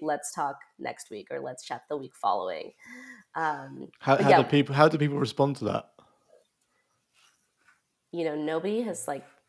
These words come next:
Speaker 1: nobody has pushed back so far and said, "No, I need to meet this week," or, "I need to meet next week."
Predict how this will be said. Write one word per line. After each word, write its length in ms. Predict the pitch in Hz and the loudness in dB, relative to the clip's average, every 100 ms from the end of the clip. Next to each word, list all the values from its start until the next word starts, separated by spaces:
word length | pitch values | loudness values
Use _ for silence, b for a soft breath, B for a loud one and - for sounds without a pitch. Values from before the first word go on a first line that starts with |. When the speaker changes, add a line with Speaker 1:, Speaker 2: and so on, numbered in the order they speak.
| _ - | _ -10
Speaker 1:
nobody 460 | 180 175 185 220 | -2 0 0 0
has 120 | 226 - | -4 -6
pushed 200 | 175 - | -6 -4
back 180 | 147 | -4
so 120 | - 151 | -6 -2
far 240 | 117 110 | 0 0
and 140 | 107 - | -2 -6
said, 380 | 135 135 123 - | -6 -6 -6 -4
"No, 160 | 170 139 | -2 0
I 80 | |
need 240 | 135 135 135 | -2 -8 -10
to 80 | 135 | -10
meet 160 | 127 | -10
this 200 | 101 - - | -8 -8 -8
week," 160 | 104 131 | -8 -6
or, 100 | 127 | -6
"I 40 | |
need 280 | 139 123 - | -6 -10 -12
to 120 | - | -14
meet 160 | 117 - | -12 -10
next 260 | 90 - 98 | -10 -10 -12
week." 260 | 90 - | -12 -14